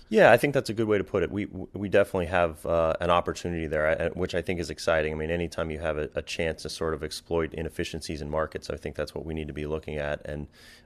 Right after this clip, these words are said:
uh, it's a little bit harder now, I think, with, with some of the showcases to sort of hide,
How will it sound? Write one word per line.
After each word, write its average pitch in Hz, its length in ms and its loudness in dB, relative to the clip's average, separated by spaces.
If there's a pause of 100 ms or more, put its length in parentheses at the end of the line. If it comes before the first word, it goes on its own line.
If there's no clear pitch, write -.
uh, 80 280 4
it's - 120 0
a 95 60 4
little 107 260 4
bit 107 140 2
harder 95 320 2
now, 90 300 2
I 85 80 -2
think, 85 240 -6
with, 82 180 -6
with 85 140 -4
some 87 180 -2
of 80 60 0
the 78 80 -4
showcases 85 640 -4
to - 100 -12
sort 80 220 -4
of 73 80 -8
hide, 82 320 -2